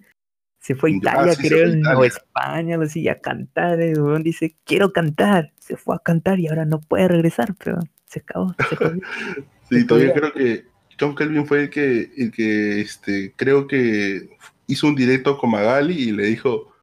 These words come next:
Speaker 2: "Oye, Magali, tú estás bien loca", creo que le dijo algo, ¿no?
Speaker 1: <laughs> Se puso a discutir, como, porque Magali decía, o sea, "No seas huevón, ve, no quieres regresar aquí, estás allá en una zona donde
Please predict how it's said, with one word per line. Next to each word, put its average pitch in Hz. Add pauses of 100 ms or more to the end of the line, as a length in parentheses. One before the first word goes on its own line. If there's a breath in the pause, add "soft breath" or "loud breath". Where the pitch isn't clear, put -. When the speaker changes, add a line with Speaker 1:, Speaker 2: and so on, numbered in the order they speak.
(260)
Speaker 2:
"Oye, 120
Magali, 127
tú 123
estás 131
bien 143
loca", 135
creo 139
que 151
le 127
dijo 131
algo, 123
¿no? 120
Speaker 1:
<laughs> -
Se 143
puso 147
a 175
discutir, 147
como, 127
porque 131
Magali 135
decía, 151
o 151
sea, 165
"No 175
seas 202
huevón, 170
ve, 151
no 165
quieres 196
regresar 147
aquí, 165
estás 151
allá 151
en 156
una 151
zona 151
donde 131